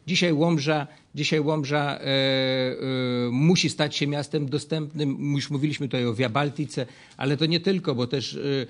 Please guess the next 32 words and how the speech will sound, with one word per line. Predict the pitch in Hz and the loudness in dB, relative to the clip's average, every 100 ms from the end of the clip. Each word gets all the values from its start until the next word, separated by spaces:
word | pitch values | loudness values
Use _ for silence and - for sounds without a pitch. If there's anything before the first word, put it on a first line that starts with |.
| - - | -10 -6
e, | 123 | -2
droga | 113 139 151 143 135 135 | 0 0 2 0 0 -4
do | 120 135 | -2 0
Zambrowa | 143 135 156 139 139 | 2 2 2 2 0
po | 139 | -2
to, | 139 | -2
żebyśmy | 127 139 135 | -4 -4 -2
mogli | 135 131 127 | -2 -2 -2
szybko | - 165 139 | -2 -2 -2
dojechać | 131 135 135 | -2 -2 -4
do | 127 | -4
stolicy | - 139 135 - | -2 -2 -2 -4
województwa, | 127 135 127 127 127 - 147 143 - - - | -2 0 0 -2 -6 -6 -4 -4 -8 -20 -6
mm, | 131 135 127 | -2 0 0
to | 127 135 | 0 2
jest | 139 135 - | 2 0 0
również, | 135 135 135 139 127 - 120 - 147 143 135 | 0 0 0 0 0 -4 -8 -8 -4 -2 -2
e, | |
system | 131 160 165 139 | -2 -2 0 -2
dróg | 120 156 | 0 0
wojewódzkich | 123 147 139 160 160 143 135 | 2 2 2 2 0 -4 -6
okalających | - 131 131 139 - 135 135 | -4 -2 0 -2 -4 -6 -2
Łomżę, | 135 127 127 139 - - - | 0 0 0 -2 -2 -18 -4
e, | 131 131 | 0 0
które | 127 135 131 | 0 0 4
my | 135 | 4
jako | 139 135 | 4 2
samorząd | 123 135 131 127 117 | -4 -4 -2 -4 -2
województwa, | 131 120 127 - 139 127 - - | 0 0 -4 -6 -6 -6 -10 -4
e, | 131 127 | 0 2
budujemy. | 120 131 135 139 139 143 | 2 2 4 4 2 0
Chociażby, | 139 147 123 131 135 | 0 -2 -2 0 0